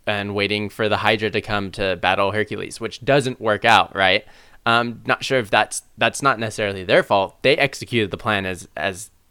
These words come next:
told, but the, they underestimated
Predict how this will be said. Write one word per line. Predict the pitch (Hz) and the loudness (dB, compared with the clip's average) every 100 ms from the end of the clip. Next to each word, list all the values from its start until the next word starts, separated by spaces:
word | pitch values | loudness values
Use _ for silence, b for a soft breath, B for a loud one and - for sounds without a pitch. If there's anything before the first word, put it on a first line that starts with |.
| - | 2
told, | 135 123 98 - b b b _ | 4 4 0 -14 b b b _
but | - 107 - | 4 4 2
the, | 104 104 98 95 90 76 | 0 2 2 0 -2 -4
they | 107 110 | 0 2
underestimated | 120 139 - 127 - 120 110 104 101 92 | 2 -2 0 -2 -2 -4 -2 0 0 -2